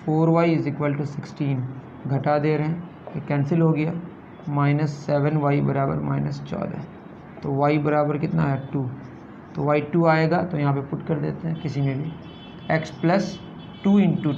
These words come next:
टू, फ़ोर होगा, आठ में चार गया चार, that is दूसरा vertex आया हमारा दो कॉमा चार, अगर triangle बन रहा है तो,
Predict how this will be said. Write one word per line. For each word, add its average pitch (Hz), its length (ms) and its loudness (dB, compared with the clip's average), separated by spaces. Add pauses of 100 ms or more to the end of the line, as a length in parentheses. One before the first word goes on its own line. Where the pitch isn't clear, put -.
टू, 135 80 0 (1000)
फ़ोर 160 220 6
होगा, 165 380 4 (540)
आठ 147 180 2
में 151 200 2
चार 147 260 4
गया 143 160 2
चार, 147 440 0 (440)
that 139 200 2
is 185 200 0 (120)
दूसरा 160 320 4
vertex 160 440 2
आया 143 200 4
हमारा 139 300 2 (120)
दो 160 160 4
कॉमा 139 360 0
चार, 143 400 0 (300)
अगर 160 200 2
triangle 143 380 4
बन 131 180 2
रहा 120 220 0
है 117 220 -4
तो, 135 120 2